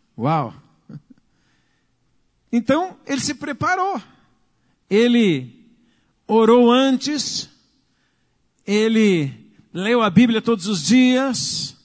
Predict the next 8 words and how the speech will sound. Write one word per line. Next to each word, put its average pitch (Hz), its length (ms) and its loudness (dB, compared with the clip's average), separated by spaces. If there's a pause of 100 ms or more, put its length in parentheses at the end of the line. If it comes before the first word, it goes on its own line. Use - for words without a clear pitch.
(680)
ele 220 600 2 (160)
jejuou, 233 1120 2 (280)
ele 226 640 4 (180)
deu 226 600 2 (200)
uma 226 240 0
oferta 226 380 -4
especial. 233 640 -4
Então, 311 420 -4